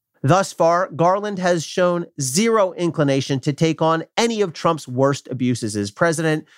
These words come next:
seemingly looking for the path of least resistance and hoping to stroll past,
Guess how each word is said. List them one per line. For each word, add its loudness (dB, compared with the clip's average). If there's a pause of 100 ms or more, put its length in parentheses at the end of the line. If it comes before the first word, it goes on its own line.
(160)
seemingly 0
looking 0
for 0
the -2
path 0
of -16
least 0
resistance 0
and 0
hoping 0
to -2
stroll 0
past, -2